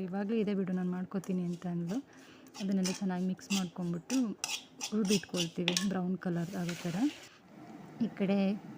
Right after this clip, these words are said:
ಫೋರ್ಕಿಗೆ ಸ್ವಲ್ಪ ಅರಿಶಿನ ಪುಡಿ ಹಾಕಿ, ಉಪ್ಪು ಹಾಕಿ, ಮತ್ತು ಈಗ ಹಾಕಿರೋ ಉಪ್ಪು ಮತ್ತೆ ಅವಳು ಹಾಕಲ್ಲ, ಆ, ಮತ್ತೇನಾದ್ರು ಟೇಸ್ಟ್ ನೋಡಿ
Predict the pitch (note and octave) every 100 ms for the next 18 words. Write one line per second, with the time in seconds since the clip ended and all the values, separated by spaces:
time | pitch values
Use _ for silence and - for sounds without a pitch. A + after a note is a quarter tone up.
0 | - A3+ A#3+ - G#3+ C4+ C#4+ G#3+ A3+ G#3+
1 | G#3 - A#3+ A3+ G#3 G3 F#3+ - D#4+ -
2 | - - A3 - - G3+ F#3+ - D4+ F4
3 | - - - A#3 - A#3 A#3 A#3+ C4+ C4
4 | B3 C4+ A#3 - A3 G#3 G3+ F#3+ - F#3+
5 | E3+ - - G3 F#3 F3+ F3+ E3 A3 G3+
6 | G#3 G3 G3 - G#3+ - A3+ G#3+